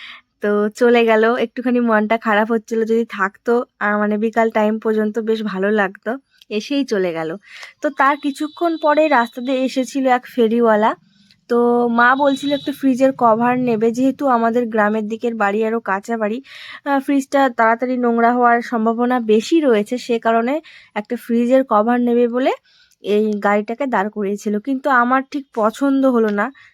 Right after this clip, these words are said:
সেজন্য আমি আর মাকে নিতে দিইনি। বাবা গেছিল একটুখানি হাটে, তো কি কি এনেছে সেটা দেখাচ্ছি। হাটে বলতে আমাদের এই লোকাল এরিয়ার হাট না, একটুখানি দূরে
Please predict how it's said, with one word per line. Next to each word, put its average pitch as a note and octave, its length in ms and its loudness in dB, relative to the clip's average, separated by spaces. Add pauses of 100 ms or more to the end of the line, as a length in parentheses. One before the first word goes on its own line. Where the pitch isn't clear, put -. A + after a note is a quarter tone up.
সেজন্য B3+ 460 -2
আমি A#3+ 260 2
আর A#3+ 60 0
মাকে A3+ 360 -2
নিতে B3 300 -2
দিইনি। G#3+ 440 -2 (200)
বাবা A3 380 0
গেছিল E4 340 -2
একটুখানি D#4+ 520 -2
হাটে, B3+ 480 -2
তো C4+ 120 0
কি C4+ 200 -6
কি C4+ 300 -2
এনেছে C4 280 -2
সেটা C4 220 -6
দেখাচ্ছি। A3+ 600 -2
হাটে A#3 380 -2
বলতে C#4+ 380 0
আমাদের A#3+ 380 2
এই C4+ 120 4
লোকাল B3+ 400 2
এরিয়ার C4+ 320 2
হাট A3+ 280 -4
না, A#3 140 -2
একটুখানি C4+ 400 -2
দূরে A#3+ 400 0